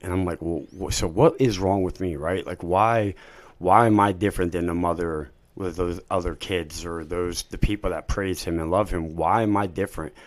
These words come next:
Why, if, if he loves them, all that, that family as much as he does, why didn't he love me like that?" Or, um, you know, and, and I remember my mom, my mom did make a comment, it kinda made sense. She said,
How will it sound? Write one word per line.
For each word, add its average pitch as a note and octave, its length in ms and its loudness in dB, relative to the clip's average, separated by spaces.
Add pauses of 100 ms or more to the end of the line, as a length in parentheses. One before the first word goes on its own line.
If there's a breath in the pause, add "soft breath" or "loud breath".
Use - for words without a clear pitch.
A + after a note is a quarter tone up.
(280 loud breath)
Why, F2+ 300 2
if, F#2+ 340 -4
if F2 140 -6
he A2+ 160 0
loves F2+ 260 0
them, A#2 380 -2
all F#2+ 260 2 (100)
that, G2+ 380 -2
that G2 280 -2
family F2+ 600 -6
as F2 220 -8
much F#2 200 -4
as E2 80 -14
he D#2+ 140 -10
does, A2 460 2 (140)
why F#2+ 320 0
didn't G2 200 -4
he F#2+ 220 -6
love F2+ 280 -2
me A#2+ 460 -2 (140)
like D#2+ 280 -8
that?" D#2 380 -8
Or, F2+ 460 0 (640 loud breath)
um, E2 680 2 (360)
you A2 160 6
know, F#2+ 120 4
and, F#2 180 2
and G2+ 140 2
I G2 40 2
remember G2 680 4
my F#2+ 140 0
mom, G#2+ 500 4
my G2+ 140 0
mom A#2 300 4
did G#2 160 2
make G2 180 2
a F#2 60 -4
comment, F2+ 440 2
it F2 60 -8
kinda G2+ 260 0
made F#2 180 0
sense. F2+ 280 -2
She G2+ 140 -4
said, F2 400 -2